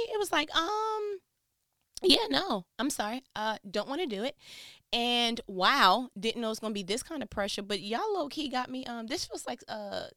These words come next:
no, modern day slavery. Low-key, the amount of pressure that y'all putting on me to do certain stuff. Can I pump breast milk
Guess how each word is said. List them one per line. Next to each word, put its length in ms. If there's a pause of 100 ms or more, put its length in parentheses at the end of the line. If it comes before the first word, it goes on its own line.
(200)
no, 180
modern 440
day 160
slavery. 480
Low-key, 400 (240)
the 160
amount 400
of 160
pressure 300
that 180
y'all 80
putting 260
on 140
me 80
to 80
do 180
certain 300
stuff. 240
Can 180
I 160
pump 280
breast 280
milk 280